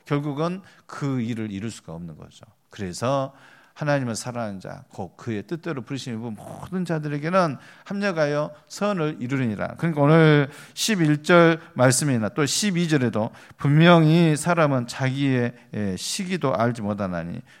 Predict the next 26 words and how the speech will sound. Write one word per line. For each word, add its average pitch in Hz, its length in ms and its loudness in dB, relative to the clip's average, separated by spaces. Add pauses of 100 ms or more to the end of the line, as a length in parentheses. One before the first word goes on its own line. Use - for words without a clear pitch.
물고기들이 151 680 2
재난의 123 800 -2
그물에 135 380 0
걸리고 110 480 -6
새들이 165 340 -2
올무에 113 360 -2
걸린 113 280 -6
같이 101 260 -10
인생들도 120 800 -4 (240)
재앙의 135 480 4
날이 110 380 -4 (180)
그들에게 131 340 -4
호련히 123 520 -4 (200)
임하면 120 440 0
거기에 110 500 -8 (200)
걸리기도 170 500 -8
한다는 131 340 -10
거예요. - 160 -18 (300)
그게 170 120 -4
마치 139 320 -4
요셉이 131 360 -4
걸린 113 320 -8
것처럼 101 340 -12 (160)
걸리기도 185 460 -6
합니다. 165 240 -12
그런데 214 580 0